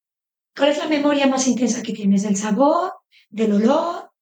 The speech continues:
de la vista, de la presencia que tiene ese plato? ¿Qué es lo que recuerdas? Es, "Ay, me comí hace un mes esto", ¿y qué es lo que te viene así? ¡Pum!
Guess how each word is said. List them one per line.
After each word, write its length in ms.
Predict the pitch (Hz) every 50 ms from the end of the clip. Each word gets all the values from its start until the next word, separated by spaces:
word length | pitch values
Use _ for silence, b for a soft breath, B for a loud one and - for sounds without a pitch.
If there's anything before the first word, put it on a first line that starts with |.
| _ _ _
de 180 | _ 208 226 202
la 80 | 190
vista, 480 | 196 254 349 370 - - - 330 339 349
de 80 | 285 254 226
la 120 | 226 226
presencia 400 | 226 214 220 254 254 254 269 262
que 80 | - -
tiene 180 | 254 226 226
ese 180 | 220 220 202 190
plato? 280 | 220 262 294 - - - - b b b b b b b
¿Qué 100 | _ 269
es 100 | 269 269
lo 100 | 294 285
que 580 | 294 302 285 277 277 269 262 - - - - _ _ _
recuerdas? 840 | 254 262 254 262 - 269 254 254 262 247 - - - - - - _ _
Es, 140 | - 196 226
"Ay, 160 | 226 277 247
me 120 | 233 220
comí 240 | - 220 208 240 277
hace 180 | 294 285 294 302
un 80 | 277
mes 180 | 269 285 277 285
esto", 380 | 294 277 - - - 320 330 - - _ _ _ _ _ _ _
¿y 80 | 233
qué 80 | - 269
es 60 | 254
lo 100 | 285 -
que 80 | 269 -
te 100 | 247 214
viene 240 | 226 226 220 220
así? 280 | 214 - 226 196 202 190 190 - -
¡Pum! 280 | 247 220 196 - -